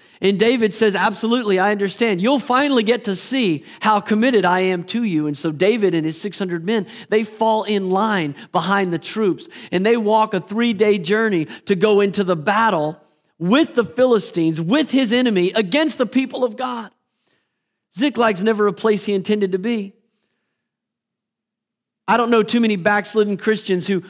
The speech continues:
who would say, "I actually intended to fight against the will of God."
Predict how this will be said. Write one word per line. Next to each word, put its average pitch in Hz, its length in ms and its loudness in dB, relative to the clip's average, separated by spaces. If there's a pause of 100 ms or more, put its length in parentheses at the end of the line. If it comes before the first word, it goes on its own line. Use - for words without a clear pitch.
(100)
who 220 120 4
would 196 160 2
say, 214 400 2 (240)
"I 202 140 2
actually 208 520 2
intended 190 600 2
to 180 100 0
fight 202 420 0
against 180 360 -2
the 175 60 -2
will 160 200 0
of 135 120 -6
God." 143 340 -2